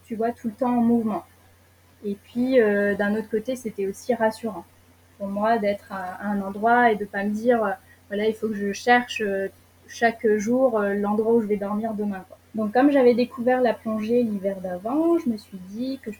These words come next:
pouvais peut-être trouver un lieu où je pourrais continuer à passer des niveaux de plongée. Et donc là, je suis tombée sur, euh, Phoenix Divers. C'est une entreprise de plongée qui est basée sur l'île de Koh Lanta. Et ils proposaient,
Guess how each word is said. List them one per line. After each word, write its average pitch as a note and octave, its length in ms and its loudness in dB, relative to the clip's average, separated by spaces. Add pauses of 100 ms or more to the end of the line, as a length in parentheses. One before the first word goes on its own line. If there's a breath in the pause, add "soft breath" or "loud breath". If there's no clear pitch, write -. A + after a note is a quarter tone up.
pouvais G3+ 240 -4
peut-être A3 400 -12
trouver G#3 220 -6
un F#3+ 120 -4
lieu A3+ 380 0
où A#3 60 -2
je - 80 -18
pourrais G3+ 240 -8
continuer B3+ 580 0
à A#3 40 -2
passer A3 340 -4
des G3 140 -4
niveaux F#3+ 280 -8
de G3+ 240 -18
plongée. G3 340 -6 (1080)
Et A3+ 60 0
donc G#3+ 220 -4
là, C4+ 160 4
je D#4 60 -2
suis A3+ 120 -10
tombée A#3 460 0
sur, B3+ 480 -2
euh, F#3 180 0 (140)
Phoenix C4+ 340 2
Divers. A3 460 2
C'est - 160 -14
une G3 160 -8
entreprise B3+ 760 -6
de G3 180 -6 (120)
plongée G#3+ 420 -4
qui G#3 100 -6
est F3+ 40 -8
basée G3 320 -4
sur G#3 240 -12
l'île A#3 200 -6
de F#3+ 380 -4
Koh C4+ 80 -2
Lanta. G#3+ 460 -4 (920)
Et A#3+ 80 2
ils C#4 160 2
proposaient, B3 960 0